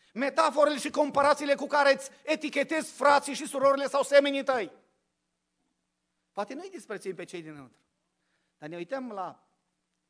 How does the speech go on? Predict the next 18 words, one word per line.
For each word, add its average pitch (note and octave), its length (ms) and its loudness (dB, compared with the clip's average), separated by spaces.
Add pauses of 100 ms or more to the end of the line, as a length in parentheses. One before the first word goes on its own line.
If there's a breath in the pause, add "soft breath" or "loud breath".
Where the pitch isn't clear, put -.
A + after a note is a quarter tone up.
(360)
populația G#3 440 -10
de G3 80 -10
culoare F#3+ 320 -4
și E3 120 -18
spunem: C#3+ 260 -20
„Ăștia, D#3 380 -20 (2250)
ăștia, D#3+ 420 -16 (520)
ăștia D3 220 -16
merită.” F#3 540 -18 (160)
Dar G3+ 140 -12
de B3+ 60 -12
unde D#4 160 -12
știi C#4 160 -14
că A3 140 -10
merită? F3 400 -16 (2000)
De F3 100 -20
unde C4+ 200 -16
știi? - 280 -20